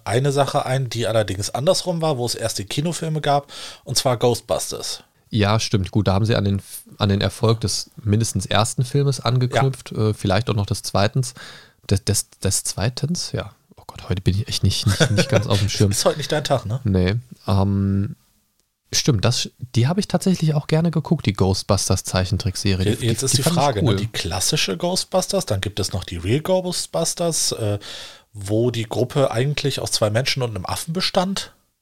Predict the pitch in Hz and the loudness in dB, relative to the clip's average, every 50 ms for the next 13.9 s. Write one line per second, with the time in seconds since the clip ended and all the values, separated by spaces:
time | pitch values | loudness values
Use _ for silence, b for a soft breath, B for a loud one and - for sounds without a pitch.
0 | _ _ _ _ _ _ _ - - 107 104 - - - 110 - - - 107 98 | _ _ _ _ _ _ _ -2 0 0 0 2 2 0 0 0 2 2 2 2
1 | 95 95 - - 104 117 151 - - - - 113 - - 143 - - 131 110 - | 2 0 0 0 2 2 0 0 -4 -2 -2 0 2 2 0 0 0 -2 0 2
2 | 139 147 156 123 107 - - - - - - - 131 - - 123 170 185 - 104 | 2 2 2 2 0 -2 -2 -4 -6 -4 -4 -4 -2 0 0 0 0 0 -2 -4
3 | 117 - 190 190 170 - - - 90 92 92 95 120 151 - - 147 - - 120 | -4 -4 -2 -2 -2 0 2 2 2 2 2 2 2 2 2 0 2 2 2 2
4 | 104 113 - - 117 - - 175 170 143 120 98 95 95 113 120 151 139 135 - | 2 2 -2 -4 -8 -2 0 0 2 2 2 2 4 4 4 2 2 0 -2 -4
5 | 143 151 151 - - - 135 127 - - - - - 127 117 139 180 180 151 117 | -4 -4 -4 -4 -4 -4 -4 -4 -4 -6 -8 -8 -8 -4 -2 -2 2 2 2 2
6 | 110 110 107 - - 110 107 107 - 107 101 123 - - 120 113 - - 147 - | 2 0 -2 0 -2 -2 -2 -2 -4 -4 -4 -4 -4 -4 -4 -4 -4 -6 -6 -2
7 | - 101 101 104 101 98 - 101 107 107 - 139 147 151 135 - - - 120 123 | 0 2 2 2 2 2 2 0 0 2 2 2 2 2 0 -2 -2 0 2 2
8 | 135 135 123 - 117 107 104 - - - 98 98 101 113 123 120 117 113 120 110 | 2 0 0 0 2 2 2 0 0 0 2 4 4 4 4 4 2 2 2 0
9 | 104 - 104 101 101 - 113 104 98 104 - 110 104 104 - - 120 - - - | 0 0 0 -2 2 2 2 2 2 2 2 2 2 4 2 2 0 0 2 2
10 | 107 98 98 104 117 123 123 123 117 101 101 101 104 104 - - - _ - - | 2 4 4 2 2 2 0 0 0 0 0 0 -2 -2 -6 -12 -20 _ -2 0
11 | 110 98 101 - - - 113 110 104 101 101 - - 107 98 - - - - 104 | 2 2 2 2 2 2 2 4 4 2 0 2 2 0 0 0 -2 0 0 0
12 | 95 - - 104 104 98 - - 107 101 95 101 - 95 95 87 98 92 92 95 | 0 2 2 2 2 2 2 2 2 2 4 2 2 0 0 2 2 2 2 2
13 | 92 98 - - 95 98 107 110 - - - - 120 110 101 95 104 | 2 2 2 2 2 2 2 -2 -4 -8 -4 0 2 2 2 0 -2